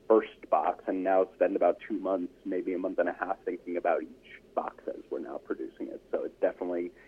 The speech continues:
gotten more streamlined as we've learned along the way. Um, and it's just a lot of fun, too, to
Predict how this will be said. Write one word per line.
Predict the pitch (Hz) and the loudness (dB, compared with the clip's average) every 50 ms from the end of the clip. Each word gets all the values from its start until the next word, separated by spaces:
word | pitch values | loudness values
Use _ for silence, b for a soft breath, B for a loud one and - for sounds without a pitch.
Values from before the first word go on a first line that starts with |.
| b - - | b 2 4
gotten | 85 87 95 | 4 4 4
more | 95 95 92 90 90 - - - | 2 0 2 2 2 0 -4 -6
streamlined | - 101 95 92 92 92 90 87 85 85 87 85 | -2 0 0 0 2 2 2 2 2 2 2 0
as | 87 87 - | 0 0 0
we've | 95 92 90 82 87 | -2 -4 -4 -4 -4
learned | 85 87 90 87 87 87 82 82 80 80 | -2 -2 0 0 0 -2 -4 -6 -6 -4
along | 92 76 78 82 73 - 95 87 85 | -2 -2 0 0 -2 -2 -4 -8 -6
the | 87 85 | -4 -2
way. | 82 85 82 82 - - 85 - b b b b b b b - - - | 0 2 2 2 2 2 0 -4 b b b b b b b -20 -16 -10
Um, | 85 85 85 80 78 | -6 -4 -4 -4 -4
and | 80 78 | -6 -8
it's | - - - - - - - - | -10 -10 -12 -18 -20 -20 -20 -20
just | - - - | -20 -10 -8
a | - | -6
lot | 95 85 104 101 92 | -4 -4 -2 -4 -4
of | - - - - - | -6 -8 -12 -8 -4
fun, | 101 101 95 87 80 78 - - - - - | -4 -4 -4 -6 -10 -12 -14 -14 -10 -6 -6
too, | - - - - - - - | -6 -6 -6 -8 -12 -12 -10
to | - - - | -10 -10 -10